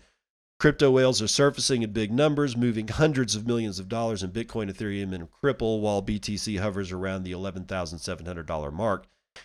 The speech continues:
In the last twenty-four hours, the crypto whale watching bot Whale Alerts has tracked several large transactions totaling more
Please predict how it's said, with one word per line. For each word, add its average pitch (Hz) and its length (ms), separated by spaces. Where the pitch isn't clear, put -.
In 113 120
the 110 40
last 113 280
twenty-four 101 400
hours, 113 320
the 101 80
crypto 107 400
whale 98 320
watching 92 400
bot 95 320
Whale 98 340
Alerts 90 280
has 87 120
tracked 92 320
several 101 400
large 92 260
transactions 98 680
totaling 120 320
more 104 400